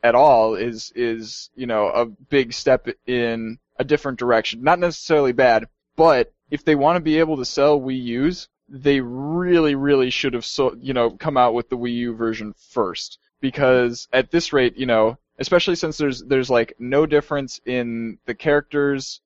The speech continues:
uh, in the games, you know, no difference in the number of levels that they're putting in each game. Um, by coming out with it on the three D S first, everybody's just gonna buy it for the three D S, and nobody's gonna buy it with Wii U's.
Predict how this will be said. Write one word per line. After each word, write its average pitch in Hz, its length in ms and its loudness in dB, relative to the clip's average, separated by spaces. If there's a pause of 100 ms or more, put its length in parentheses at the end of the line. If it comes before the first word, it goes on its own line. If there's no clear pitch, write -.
(100)
uh, 123 220 6
in 131 140 -6
the 127 60 -8
games, 123 540 -6
you 123 80 -8
know, 110 140 -2
no 120 220 -4
difference 120 400 -8
in 110 340 -8
the 120 80 -12
number 110 220 -6
of 107 100 -10
levels 131 300 0
that 131 100 -4
they're 127 80 -4
putting 127 300 -6
in 120 100 -8
each 120 180 -10
game. 113 360 -4 (220)
Um, 113 480 0 (180)
by 131 160 2
coming 147 260 -4
out 135 140 2
with 139 120 -2
it 135 100 -2
on 123 100 0
the 117 80 -12
three 135 180 -8
D 131 160 0
S 139 160 0
first, 110 500 -6 (220)
everybody's 143 400 0
just 143 140 -8
gonna 135 120 -4
buy 120 200 2
it - 80 -4
for 123 80 -10
the 113 120 -12
three 120 180 -8
D 117 120 0
S, 113 220 0 (100)
and 117 180 -4
nobody's 123 300 -2
gonna 123 140 -6
buy 117 180 2
it 117 40 0
with - 180 -20 (100)
Wii 127 120 -6
U's. 113 440 -6